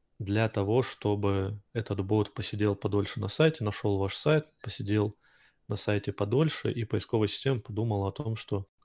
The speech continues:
"О, раз пользователь долго по этому запросу сидит на этой страничке, наверное, она релевантна, я ее подниму повыше для того, чтобы и другим пользователям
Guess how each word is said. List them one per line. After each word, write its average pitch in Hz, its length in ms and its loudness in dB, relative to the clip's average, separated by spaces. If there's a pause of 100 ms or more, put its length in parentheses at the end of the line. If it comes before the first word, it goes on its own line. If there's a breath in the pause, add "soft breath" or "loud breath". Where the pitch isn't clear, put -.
"О, 95 340 0 (400)
раз 107 300 0
пользователь 101 760 2
долго 104 580 2 (160)
по 107 60 0
этому 101 300 0
запросу 101 480 0
сидит 104 340 -2
на 101 120 0
этой - 100 -8
страничке, 131 540 -2
наверное, 98 360 0
она 101 160 0
релевантна, 107 560 0
я 98 180 0
ее 101 140 2
подниму 101 360 -2
повыше 104 560 0 (360 loud breath)
для 98 100 -2
того, 107 200 0
чтобы 98 300 -4
и - 20 0
другим 98 340 0
пользователям 98 640 -2